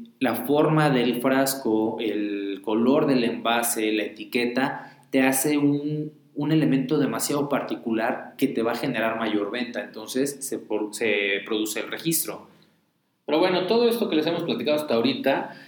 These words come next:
Speaker 2: es esta parte técnica, es esta parte informativa de qué es registrable, qué no es registrable. Pero la idea de este podcast es hacer más práctica nuestra vida. Entonces, para empezar,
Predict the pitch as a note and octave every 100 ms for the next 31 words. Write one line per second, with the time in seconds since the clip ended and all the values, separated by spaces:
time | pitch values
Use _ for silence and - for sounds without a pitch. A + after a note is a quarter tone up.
0 | - D3+ D#3+ F3 E3+ E3 D3 A2 C3 C3
1 | C3 C3 - A2+ A#2 - A#2+ - D3+ -
2 | - E3 - A#2 - F#2 F2+ - D#3 E3
3 | D#3+ C#3 A#2 B2 A2+ - - - B2+ C#3
4 | B2 B2 B2 - F#2+ A#2+ - D3+ E3+ D3+
5 | E3 E3+ - - - E3 F#3+ G#3+ - -
6 | - F3+ F3+ E3+ F3+ E3 D#3+ D#3+ D#3+ D3
7 | C#3+ D#3 E3 D#3 - C#3 - G#2+ A2+ G2+
8 | - F#2 F2+ F2 - G2 D3 C#3+ B2 -
9 | B2+ B2+ C3+ D#3+ G#3+ A3 A3 -